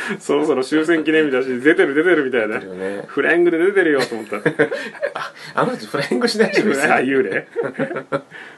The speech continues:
Speaker 1: フライングで出てるよ、節子っつって。節子が出ちゃって。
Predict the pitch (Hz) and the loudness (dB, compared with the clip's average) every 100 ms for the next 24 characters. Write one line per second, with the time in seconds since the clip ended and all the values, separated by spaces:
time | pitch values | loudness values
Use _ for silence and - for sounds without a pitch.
0 | - - 104 113 127 135 147 180 165 139 | -20 -16 -12 -8 -6 -2 0 2 2 2
1 | 123 131 - 113 - - - - - - | 0 -4 -2 -2 -4 -12 -12 -12 -12 -6
2 | 143 143 - 123 - 110 117 - 110 110 | -4 -2 -4 -4 -4 -6 -6 -4 -4 -4
3 | 110 123 - - | -2 -4 -6 -8